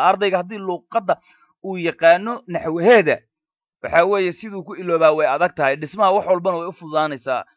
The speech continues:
Barashada luuqado kalena aad bay sahal ugu noqonaysaa. Saa awgeed, horta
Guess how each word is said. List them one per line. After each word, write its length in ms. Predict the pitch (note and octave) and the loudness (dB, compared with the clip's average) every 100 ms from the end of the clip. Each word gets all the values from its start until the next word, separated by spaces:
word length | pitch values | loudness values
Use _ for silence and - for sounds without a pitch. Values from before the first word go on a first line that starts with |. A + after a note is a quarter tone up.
| _ | _
Barashada 420 | E3 F3+ - A#3 | -2 0 0 0
luuqado 400 | G#3+ F#3+ G3 G#3+ | 0 -2 -2 -4
kalena 320 | - G3 F#3+ F3+ | 0 2 4 2
aad 100 | F3 | 0
bay 140 | D#3+ D#3+ | -4 -6
sahal 260 | G3+ F3 | -2 -2
ugu 140 | D#3+ E3+ | -2 -12
noqonaysaa. 540 | D3+ D3 C3+ - F2+ _ _ _ | -6 -6 -6 -12 -18 _ _ _
Saa 260 | A3+ A3 | 4 6
awgeed, 320 | G#3 C#3 B2+ - _ _ _ _ _ _ _ _ _ _ | 6 2 -4 -6 _ _ _ _ _ _ _ _ _ _
horta 200 | G3+ G#3 | -2 0